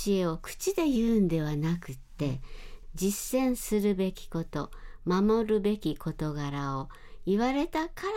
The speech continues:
らするのではなく、敬いの心を持って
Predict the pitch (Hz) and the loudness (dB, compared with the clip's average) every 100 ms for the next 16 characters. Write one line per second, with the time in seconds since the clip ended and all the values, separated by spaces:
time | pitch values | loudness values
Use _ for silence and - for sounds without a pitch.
0 | 403 381 - 247 233 208 180 165 156 151 | -2 -4 -4 0 4 4 4 2 0 0
1 | 160 165 - 127 - - - - - - | 0 -2 -4 -8 -8 -14 -16 -14 -14 -12
2 | - - - - 160 175 220 240 247 247 | -16 -16 -14 -8 -2 2 2 2 2 2
3 | 240 214 214 214 208 214 196 190 180 185 | 2 2 2 -2 -2 0 0 2 0 0
4 | 190 202 - - 233 | 0 -2 -6 -6 -6